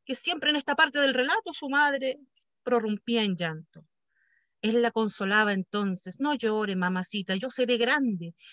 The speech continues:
marino como mi padre, ganaré dinero para mantenerla y recorreré todos esos mares del sur hasta encontrar a mi hermano o rastros de él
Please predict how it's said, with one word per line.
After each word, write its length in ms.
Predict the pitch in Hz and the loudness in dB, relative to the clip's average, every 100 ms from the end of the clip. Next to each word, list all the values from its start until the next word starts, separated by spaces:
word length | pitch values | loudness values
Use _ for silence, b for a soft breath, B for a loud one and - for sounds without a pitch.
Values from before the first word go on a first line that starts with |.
| B | B
marino 540 | - 190 214 320 339 302 | -2 0 2 2 2 0
como 180 | 269 269 | 0 0
mi 140 | 262 | 0
padre, 360 | 262 277 247 233 | -2 0 4 4
ganaré 340 | 240 247 277 | 4 2 2
dinero 380 | 269 285 359 349 | 0 0 0 0
para 200 | 330 320 | -2 -2
mantenerla 760 | 311 294 294 302 320 277 285 B B B | -4 -4 -4 -4 -6 -4 -6 B B B
y 100 | 247 | -2
recorreré 680 | 233 226 214 208 190 220 262 | 0 -2 -6 -6 -4 -2 -2
todos 460 | - 302 311 269 - | -2 -6 -4 -6 -6
esos 320 | 254 233 - | -6 -8 -4
mares 360 | 196 226 220 | -2 0 -2
del 160 | 180 175 | -4 -8
sur 360 | - 254 302 339 B B - | -8 -8 -8 -10 B B -8
hasta 300 | 185 - 170 | -8 -6 -6
encontrar 580 | 165 - 139 165 285 427 | -6 -8 -10 -2 2 4
a 40 | |
mi 100 | 403 | 4
hermano 460 | 370 320 349 359 381 _ _ _ _ | 0 -4 -4 -4 -8 _ _ _ _
o 100 | - 160 | -8 -6
rastros 400 | 190 - 170 147 | -6 -8 -12 -6
de 160 | 165 | -6
él 140 | 262 | -6